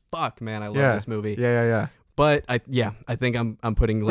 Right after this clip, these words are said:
Speaker 1: Ledger at number one,
Speaker 2: Two very
Speaker 1: Phoenix at
Speaker 2: different
Speaker 1: number two.
Speaker 2: movies, not fair at all for the argument, but just, yeah, I,
Speaker 1: Yeah.
Speaker 2: I, I, I gotta take it pound for pound.
Speaker 1: Yeah.
Speaker 2: And that's, that's what put Ledger, Ledger's firmly on top. But man, man, Phoenix,
Speaker 1: Yeah.
Speaker 2: wow, you gave him a run for his money.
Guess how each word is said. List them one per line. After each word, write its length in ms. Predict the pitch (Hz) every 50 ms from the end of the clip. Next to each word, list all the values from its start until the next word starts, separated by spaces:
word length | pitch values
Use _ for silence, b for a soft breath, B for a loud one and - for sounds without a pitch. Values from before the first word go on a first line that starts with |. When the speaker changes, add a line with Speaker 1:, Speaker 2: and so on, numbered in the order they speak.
| 165
Speaker 1:
Ledger 160 | 131 110 117 113
at 60 | 110
number 180 | 113 110 110
one, 400 | 107 107 107 107 107 107 104 104
Speaker 2:
Two 300 | 101 - - 202 220 220
very 320 | 185 175 190 185 190 196 185
Speaker 1:
Phoenix 120 | 127 117
at 40 | 156
Speaker 2:
different 240 | 165 165 175 170 165
Speaker 1:
number 140 | 156 160 156
two. 60 | 156 160
Speaker 2:
movies, 200 | 156 151 - - -
not 440 | 139 135 135 147 165 - - - -
fair 400 | - 160 156 156 156 156 - 139
at 140 | 135 131
all 200 | 131 139 147 147
for 120 | - - 143
the 80 | 139
argument, 420 | 135 131 139 135 139 139 139 131 - _ _ -
but 300 | 127 120 113 - _ -
just, 360 | - 127 120 - - - - _ _ -
yeah, 280 | 123 123 107 95 92 - -
I, 120 | 113 123 110
Speaker 1:
Yeah. 160 | 117 123 - 120
Speaker 2:
I, 140 | 123 135
I, 120 | 135 123 131
I 40 | 139
gotta 200 | 143 143 139 -
take 160 | - 143 123
it 140 | 127 - -
pound 220 | - 127 123 113
for 80 | - 110
pound. 380 | - - 123 107 101 95 98 -
Speaker 1:
Yeah. 160 | - 113 107 95
Speaker 2:
And 100 | 117 113
that's, 200 | 113 113 113 -
that's 220 | - 117 110 -
what 100 | 120 110
put 160 | - 120 110 -
Ledger, 320 | 113 113 110 107 110 113 -
Ledger's 460 | - 113 117 113 120 110 110 117 - _
firmly 320 | _ - 139 135 135 139 131
on 120 | 127 120
top. 340 | - - 120 117 113 - _ _
But 240 | - 117 110 - -
man, 320 | 117 123 117 104 101 92 - _ _ _ _ _ _ _ _ _ _ -
man, 360 | 131 131 139 139 127 117 110
Phoenix, 440 | - - 113 104 101 104 101 - - -
Speaker 1:
Yeah. 80 | 113
Speaker 2:
wow, 220 | 120 113 107 104 107
you 240 | 107 107 117 117
gave 160 | 104 120 117 113
him 60 | 110
a 40 | 107
run 160 | 110 107 101
for 100 | - 107
his 100 | 104 98
money. 240 | 107 104 101 95